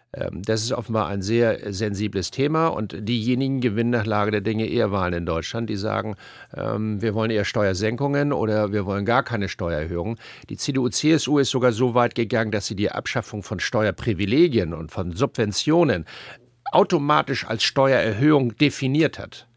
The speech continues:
Und damit fehlen natürlich finanzielle Spielräume, nicht nur mit Blick auf die Finanzierung von Kinderbetreuung, auch im Interesse von insbesondere Frauen, alleinerziehenden Frauen, Beruf und Kinder, äh,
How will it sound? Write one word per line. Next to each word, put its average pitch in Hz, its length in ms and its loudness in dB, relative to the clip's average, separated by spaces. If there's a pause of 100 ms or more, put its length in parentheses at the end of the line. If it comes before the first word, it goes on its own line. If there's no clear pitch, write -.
(520)
Und 120 160 -4
damit 123 260 2
fehlen 165 240 4
natürlich 127 360 0
finanzielle 104 500 0
Spielräume, 101 720 0
nicht 131 240 0
nur 113 80 2
mit 98 180 0
Blick 107 180 0
auf - 120 0
die 107 100 -4
Finanzierung 98 560 -2
von 98 220 -6
Kinderbetreuung, 131 800 2 (440)
auch 101 200 -2
im 113 140 -6
Interesse 104 440 -2
von 95 280 -6
insbesondere 98 440 -4
Frauen, 139 420 2
alleinerziehenden 104 720 0
Frauen, 107 340 -2
Beruf 101 340 -2
und 95 140 -6
Kinder, 110 360 -2 (460)
äh, 107 380 -2